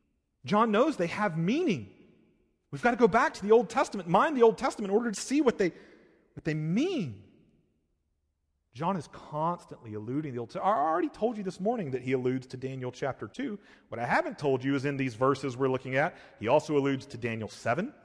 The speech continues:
to Psalm eighty-nine, to Exodus three, to Zechariah twelve, to Isaiah forty-one, and more. I just don't want to bore you with listing them all.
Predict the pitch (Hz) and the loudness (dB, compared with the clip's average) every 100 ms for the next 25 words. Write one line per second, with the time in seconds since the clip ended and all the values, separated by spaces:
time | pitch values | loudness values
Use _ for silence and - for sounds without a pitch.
0 | - - - 107 - 139 131 135 147 139 | -20 -20 -20 -18 -6 0 2 2 0 -4
1 | 131 113 110 131 196 233 - - 123 - | -4 -4 0 0 0 -2 -8 -6 -8 -8
2 | 110 - - 147 240 254 117 123 - 120 | -12 -12 -4 -2 -2 -4 -8 -6 -4 -2
3 | 104 92 - 165 202 254 - 127 113 139 | -4 -6 -2 4 6 6 4 -4 -2 0
4 | 131 - 135 113 127 240 262 - - _ | 0 0 -4 -6 -2 -4 -4 -14 -20 _
5 | _ _ 226 285 311 294 277 277 285 330 | _ _ 0 4 4 4 0 2 6 10
6 | 320 202 113 - - - - - 170 196 | 10 8 6 -8 -20 -20 -20 -18 -8 -2
7 | 254 247 226 311 277 190 151 180 247 392 | 0 0 4 6 6 4 2 0 2 2
8 | - 403 208 170 113 - | 2 0 4 4 4 -2